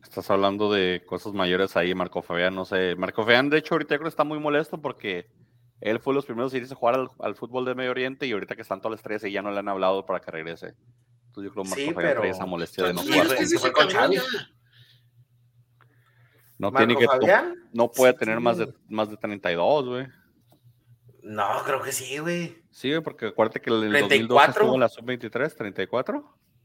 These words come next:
Speaker 2: Sí.
Speaker 3: Para la posición que juega se me hace grande, güey.
Speaker 1: Para las
Speaker 2: Está,
Speaker 1: feas que
Speaker 2: lo
Speaker 1: se
Speaker 2: está.
Speaker 1: pone, está grande, yo creo, güey,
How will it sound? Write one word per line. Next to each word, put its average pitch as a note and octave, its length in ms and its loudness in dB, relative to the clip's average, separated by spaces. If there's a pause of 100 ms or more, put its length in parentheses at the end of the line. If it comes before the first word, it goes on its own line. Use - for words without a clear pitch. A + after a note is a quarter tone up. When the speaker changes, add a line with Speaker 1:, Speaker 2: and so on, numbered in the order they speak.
(120)
Speaker 2:
Sí. B2 480 -10 (1200)
Speaker 3:
Para G3 300 4
la F#3 140 0
posición G3 440 -6
que D#4+ 80 -10
juega D4+ 340 2
se B3+ 120 -2
me G3+ 120 -4
hace F#3+ 160 -2
grande, F3 360 -2
güey. C#3+ 260 -8 (1700)
Speaker 1:
Para F2+ 240 -2
las F2 160 2
Speaker 2:
Está, F2 180 6
Speaker 1:
feas A#2+ 200 8
que - 80 -2
Speaker 2:
lo A2 60 0
Speaker 1:
se G#2 60 4
Speaker 2:
está. - 180 0
Speaker 1:
pone, F#3 100 4
está C3 200 -6
grande, A#2 320 -4
yo A#2 120 -8
creo, C3+ 260 -8
güey, A2 140 -10